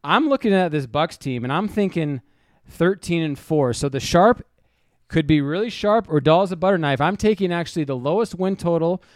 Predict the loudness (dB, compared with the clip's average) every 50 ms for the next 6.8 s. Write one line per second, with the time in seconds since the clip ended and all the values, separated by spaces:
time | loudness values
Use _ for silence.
0 | -20 -12 -6 -4 -2 -2 -2 0 2 0 0 0 0 0 -2 -2 -2 -6 -6 -6
1 | -2 0 0 -2 -2 -2 -2 -2 -2 -2 -6 -8 -6 -6 -4 -2 -2 -4 -2 -2
2 | -6 -8 -6 -4 -4 -4 -4 -4 -8 -10 -6 -4 -2 0 0 -2 -4 -4 -4 -4
3 | -4 -2 -2 -2 -2 -2 -4 -6 -6 -4 -4 -4 -4 -6 -8 -16 -18 _ _ _
4 | _ _ -10 -4 0 0 2 2 2 2 2 0 -2 0 2 4 4 4 2 0
5 | _ _ _ _ -4 -2 0 0 0 -2 -4 -6 -6 -4 -4 -4 -4 -2 0 0
6 | -2 -2 -6 -20 -16 _ 0 4 4 4 4 2 -4 -18 -18